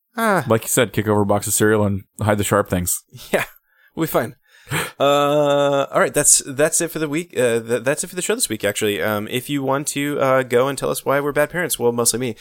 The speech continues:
Speaker 1: um, at Whatever You Show on Twitter. Um, and, uh, we've also got a Facebook. Uh,
Speaker 2: Facebook dot com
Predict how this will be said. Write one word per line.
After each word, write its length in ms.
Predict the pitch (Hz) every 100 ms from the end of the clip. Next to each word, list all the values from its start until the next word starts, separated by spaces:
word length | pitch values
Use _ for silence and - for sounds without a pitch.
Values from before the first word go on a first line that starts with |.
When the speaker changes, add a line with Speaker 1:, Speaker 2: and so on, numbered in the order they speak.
| - -
Speaker 1:
um, 240 | 123 120
at 160 | 135 120
Whatever 240 | 147 160
You 60 | 147
Show 220 | 135 117
on 80 | 101
Twitter. 320 | - 120 107 _
Um, 460 | - 117 110 110 107 - - - _ _
and, 520 | 104 123 120 120 123 120
uh, 220 | 117 117
we've 160 | 123 127
also 160 | 131
got 160 | 135 127
a 40 |
Facebook. 420 | 135 - 170 - - _ 117
Uh, 480 | 117 113 110 110
Speaker 2:
Facebook 460 | 107 120 123 117 -
dot 200 | 95 76
com 480 | 98 92 90 90